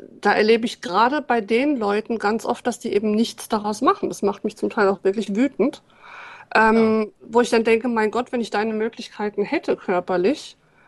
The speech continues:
Speaker 1: was könnte ich alles noch zu dem, was ich schon tue, noch obendrauf tun?“
Speaker 2: Das ist, glaube ich, auch wieder der typische Punkt.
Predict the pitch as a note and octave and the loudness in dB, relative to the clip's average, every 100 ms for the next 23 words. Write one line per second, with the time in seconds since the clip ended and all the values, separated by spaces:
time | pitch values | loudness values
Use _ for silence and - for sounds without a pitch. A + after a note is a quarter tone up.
0 | _ G#3+ - A#3 A#3 A3 G3+ G3+ A3+ F#4 | _ -4 0 2 2 2 0 2 4 4
1 | - - _ _ _ _ - G#3 G3+ G3 | 2 -14 _ _ _ _ -10 2 4 4
2 | F3+ G3+ G3 F#3+ F#3 - F#3+ E3+ F#3 - | 0 -6 -10 -8 -8 -2 0 0 -4 -2
3 | F#3+ F#3 F3 B3+ - - - G3 - _ | -2 -2 -2 -2 -4 -10 -8 -8 -12 _
4 | _ _ _ _ - - D3 F#3+ - D#3+ | _ _ _ _ -20 -16 -14 -14 -14 -14
5 | D#3 D#3+ E3+ D3+ D3+ D3 - D#3+ D3+ - | -12 -12 -14 -16 -16 -18 -14 -14 -14 -18
6 | D3 D#3 C#3+ D3+ - | -14 -12 -12 -16 -20